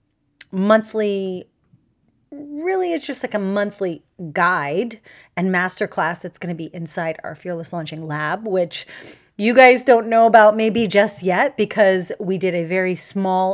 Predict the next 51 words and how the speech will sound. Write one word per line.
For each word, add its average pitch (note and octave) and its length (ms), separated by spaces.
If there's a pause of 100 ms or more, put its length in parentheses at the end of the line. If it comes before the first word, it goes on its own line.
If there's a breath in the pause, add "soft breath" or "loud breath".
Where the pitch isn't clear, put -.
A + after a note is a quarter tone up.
internal F3+ 640
founding F#3+ 460
member E3+ 320
launch E3 420
and E3 320
we F3 80
do F3 120
have F3 120
members D#3 380
in D3+ 140
there. D#3 240 (480 loud breath)
Um, E3 400
but F#3+ 240
I'm G3+ 160
creating A3 420
something F#3+ 420
because E3+ 480 (100)
one G3 260
of F3 60
the F3+ 40
members A3+ 440
really A#3 260
just B3 180
requested C#4 480
it. C#3+ 160
And E3+ 100
I'm E3 140
like, F#3 220 (180)
"Yeah, A#3+ 220
that's F#3+ 200
a A3 40
great G3 240
idea. G#3+ 340
I've - 140
got E3 200
a E3+ 60
lot E3 260
of G3+ 60
information G#3 720 (320 loud breath)
I D#3+ 60
can F3+ 100
share F#3 720
on F#3+ 260
challenges. F3+ 680
I'm D3 120
putting B3 240
challenges G3+ 460
together E3+ 400
and D#3+ 180
all F#3+ 140
that." F#3 340